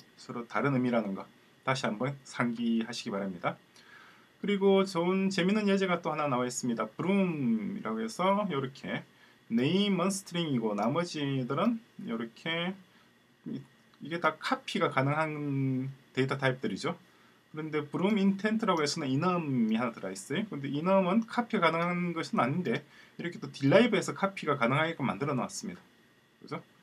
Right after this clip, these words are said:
딜라이브 했으니까 이제 얘는 카피도 되고 클론도 되게끔 돼 있어요. 그러니까 카피와 클론의 차이점은 나중에 또 자세하게 언급을 하겠습니다만은 우리가 알고 있는 카피는 그냥 다 카피예요. 카피,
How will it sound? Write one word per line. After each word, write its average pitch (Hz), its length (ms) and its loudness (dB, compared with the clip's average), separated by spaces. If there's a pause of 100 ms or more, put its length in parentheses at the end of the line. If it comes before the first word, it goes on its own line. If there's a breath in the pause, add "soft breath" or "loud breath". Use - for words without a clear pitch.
(500 soft breath)
딜라이브 180 360 4
했으니까 175 540 2
이제 135 260 0
얘는 147 300 2 (280 loud breath)
카피도 170 400 0
되고 147 240 0
클론도 185 460 2
되게끔 117 360 -2
돼 107 80 -6
있어요. 127 360 -4 (300 loud breath)
그러니까 - 120 -6
카피와 196 560 2
클론의 190 420 2
차이점은 165 580 -2
나중에 135 540 -2
또 135 80 -4
자세하게 143 640 -2
언급을 135 420 -4
하겠습니다만은 117 720 -2 (300 loud breath)
우리가 196 260 4
알고 165 180 4
있는 165 140 -2
카피는 170 360 -2
그냥 139 180 -2
다 113 120 -4
카피예요. 156 600 -2 (380)
카피, - 560 -8